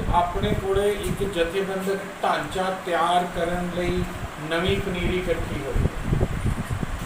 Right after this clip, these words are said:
ਇਹ ਸਾਡੀ ਉਪਲਬਧੀ ਹੈ ਇਸ ਇਲੈਕਸ਼ਨ ਦੀ। ਜਿੱਥੇ ਸਾਡੇ ਕੋਲੇ ਪੰਜ ਬੰਦੇ ਸੀ, ਅੱਜ ਉੱਥੇ ਪੰਜਾਹ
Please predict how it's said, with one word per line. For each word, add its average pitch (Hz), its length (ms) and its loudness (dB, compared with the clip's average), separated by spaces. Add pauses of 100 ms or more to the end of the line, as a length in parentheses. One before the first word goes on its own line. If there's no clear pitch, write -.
(760)
ਇਹ 214 180 2
ਸਾਡੀ 196 440 4
ਉਪਲਬਧੀ 202 600 2
ਹੈ 196 60 4
ਇਸ 170 220 2
ਇਲੈਕਸ਼ਨ 147 400 -4
ਦੀ। 107 220 -8 (3000)
ਜਿੱਥੇ 202 380 0
ਸਾਡੇ 196 280 4
ਕੋਲੇ 208 260 2
ਪੰਜ 190 380 2
ਬੰਦੇ 202 360 2
ਸੀ, 208 200 0
ਅੱਜ 190 140 2
ਉੱਥੇ 196 280 -2
ਪੰਜਾਹ 190 340 2